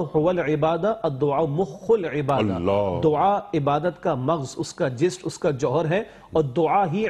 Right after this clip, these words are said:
Speaker 1: इबादत है।
Speaker 2: सुभान
Speaker 1: अल्लाह ने बंदे को अपनी इबादत के लिए पैदा किया,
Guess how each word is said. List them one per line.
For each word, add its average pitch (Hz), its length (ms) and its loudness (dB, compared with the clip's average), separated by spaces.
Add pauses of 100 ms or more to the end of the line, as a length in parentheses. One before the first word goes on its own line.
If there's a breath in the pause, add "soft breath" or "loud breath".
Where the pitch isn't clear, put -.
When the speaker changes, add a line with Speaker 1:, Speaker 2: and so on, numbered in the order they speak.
Speaker 1:
इबादत 123 480 -2
है। - 180 -10
Speaker 2:
सुभान 110 340 -2
Speaker 1:
अल्लाह 185 300 4
ने 220 120 2
बंदे 151 440 0
को 208 160 0 (120)
अपनी 185 460 -2 (160)
इबादत 135 460 0
के 160 80 2
लिए 160 120 2
पैदा 151 300 0
किया, 165 320 -2